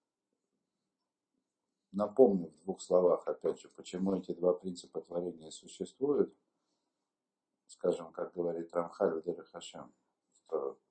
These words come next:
цель творения определяется, определена мудрецами как, э, лейтив лизулато, то есть Всевышний сотворил этот мир для того, чтобы принести добро кого-то кроме него.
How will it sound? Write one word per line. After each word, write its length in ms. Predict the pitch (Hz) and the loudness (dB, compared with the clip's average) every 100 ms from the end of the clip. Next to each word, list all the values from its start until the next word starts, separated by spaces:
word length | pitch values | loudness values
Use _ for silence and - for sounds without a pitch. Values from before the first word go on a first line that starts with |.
| _ _ | _ _
цель 280 | 113 113 | 4 4
творения 640 | - 104 113 139 107 87 85 | 6 4 4 2 -2 -6 -10
определяется, 880 | - - 90 87 92 98 90 - - - _ | -18 -14 -12 -10 -4 -4 -4 -8 -20 -20 _
определена 640 | - - - 90 87 90 90 | -16 -16 -12 -4 -2 -2 -2
мудрецами 640 | 87 82 - - 110 92 76 | -4 -6 -6 -4 -4 -4 -4
как, 220 | - - _ - - _ _ _ _ 78 | -6 -6 _ -20 -20 _ _ _ _ -14
э, 40 | 78 - _ _ | -14 -14 _ _
лейтив 460 | 95 101 104 120 104 | 4 4 4 0 0
лизулато, 520 | 95 98 101 101 - | 2 4 4 2 -4
то 160 | - | -8
есть 100 | - | -18
Всевышний 420 | - 85 101 - 87 | -18 -6 -6 -6 -14
сотворил 540 | 92 - 92 98 95 | -14 -2 0 0 -2
этот 280 | 92 98 - | -4 -4 -2
мир 160 | 127 | -6
для 160 | 98 87 | -6 -8
того, 180 | 107 104 | -4 -4
чтобы 300 | - 87 85 | -4 -12 -12
принести 520 | - 85 87 - 110 | -12 -14 -14 -10 -2
добро 340 | 95 - 101 | -2 0 -4
кого-то 380 | - 80 87 - | -2 -4 -4 -8
кроме 340 | - 80 78 73 | -4 -4 -4 -16
него. 340 | 76 67 | -18 -18